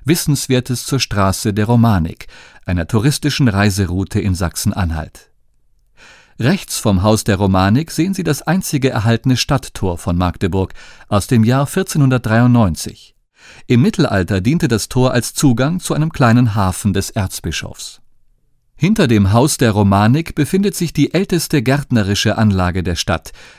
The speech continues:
der Möllenvogteigarten. Diese Anlage ging aus einem erzbischöflichen Baumgarten hervor und wurde dreizehnhundertsiebenundsiebzig erstmals erwähnt. In dieser reizvollen Umgebung finden heute vielfältige kulturelle Veranstaltungen statt.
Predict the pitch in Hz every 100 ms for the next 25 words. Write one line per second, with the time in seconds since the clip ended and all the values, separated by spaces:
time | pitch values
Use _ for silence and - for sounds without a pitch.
0 | - 135 139 165 135 107 - 95 - 107
1 | 92 85 82 73 85 - - - _ -
2 | 143 151 - 151 156 170 190 160 170 170
3 | - 143 139 143 165 - 135 - 123 127
4 | 123 135 117 147 143 107 92 - 98 101
5 | - 104 95 101 120 113 107 113 156 -
6 | 165 156 135 170 175 160 139 147 - 95
7 | - 107 - - 85 82 - 92 90 71
8 | - - _ _ _ _ - - 101 117
9 | 110 98 90 139 - - 143 117 110 104
10 | 110 107 135 160 - 190 180 123 117 113
11 | 127 110 196 208 - 135 135 131 117 131
12 | 117 120 110 98 92 - 101 98 - 90
13 | 85 80 82 - 87 -